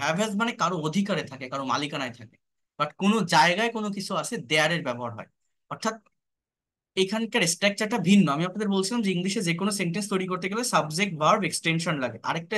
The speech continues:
স্ট্রাকচার হচ্ছে ইট বা দেয়ার, দেখেন, ইট অথবা দেয়ার প্লাস ভার্ব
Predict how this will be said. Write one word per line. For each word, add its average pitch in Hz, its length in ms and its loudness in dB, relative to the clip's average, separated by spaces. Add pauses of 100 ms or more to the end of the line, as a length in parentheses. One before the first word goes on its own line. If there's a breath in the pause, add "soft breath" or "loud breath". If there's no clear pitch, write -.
স্ট্রাকচার 202 340 -2
হচ্ছে 220 160 -2 (120)
ইট 190 100 4 (100)
বা 214 60 10 (180)
দেয়ার, 175 260 10 (640)
দেখেন, 185 200 -4 (1040)
ইট 240 140 -4 (200)
অথবা 170 360 -2 (960)
দেয়ার 147 280 2 (480)
প্লাস 151 340 2 (380)
ভার্ব 143 280 0